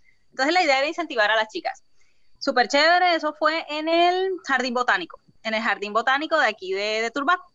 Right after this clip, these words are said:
Entonces, pues comenzó como a las tres de la tarde, una cosa así. La cuestión era que eran varios, varias sesiones, varias chicas, varias chicas, entonces llegó un momento en el que ya se nos hizo de tarde y ya íbamos a salir,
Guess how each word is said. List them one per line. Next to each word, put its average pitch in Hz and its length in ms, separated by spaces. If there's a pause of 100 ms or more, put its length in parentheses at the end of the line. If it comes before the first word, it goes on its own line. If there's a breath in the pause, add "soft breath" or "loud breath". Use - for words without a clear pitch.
(360)
Entonces, 214 720
pues 240 120
comenzó 180 440
como 233 200
a 254 40
las 196 180
tres 170 180
de 233 80
la 240 120
tarde, 208 340
una 208 120
cosa 208 180
así. 202 180 (440)
La 226 240
cuestión 220 320
era 277 160
que 294 80
eran 269 180
varios, 262 520 (160)
varias 233 280
sesiones, 277 380
varias 196 300
chicas, 285 280
varias 226 240
chicas, 277 240
entonces 233 340 (360 soft breath)
llegó 233 200
un 247 60
momento 311 360
en 320 80
el 294 100
que 233 80
ya 185 140
se - 120
nos 285 120
hizo 269 180
de 277 80
tarde 285 360 (460)
y 240 180
ya 202 140
íbamos 202 260
a 240 80
salir, 302 320